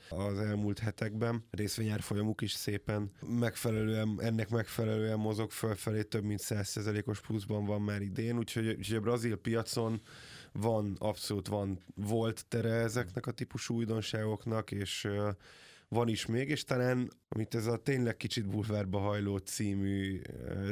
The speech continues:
cikkünk, a, is, és itt, ö, elég jól körüljár,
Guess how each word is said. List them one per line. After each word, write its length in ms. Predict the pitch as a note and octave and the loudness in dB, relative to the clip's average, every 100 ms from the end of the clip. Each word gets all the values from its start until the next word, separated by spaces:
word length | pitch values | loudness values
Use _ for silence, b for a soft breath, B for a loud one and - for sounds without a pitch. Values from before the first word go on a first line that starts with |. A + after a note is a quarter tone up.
| F#2 | -4
cikkünk, 640 | - G#2 - G#2+ G2 G2 - | -4 -4 -2 0 0 -2 -10
a, 300 | - F2 F2+ | -6 -4 -2
is, 340 | G2+ - - | -2 -2 -4
és 280 | - G#2+ - | -4 -4 -2
itt, 200 | A2+ - | -4 -2
ö, 160 | A2 A#2 | -2 0
elég 500 | G#2+ B2 A#2+ A2+ G#2 | 0 2 2 2 2
jól 260 | A2+ A2 | 2 2
körüljár, 680 | - A#2 A2+ A#2 A2+ A#2+ A#2+ | 2 2 4 4 4 4 2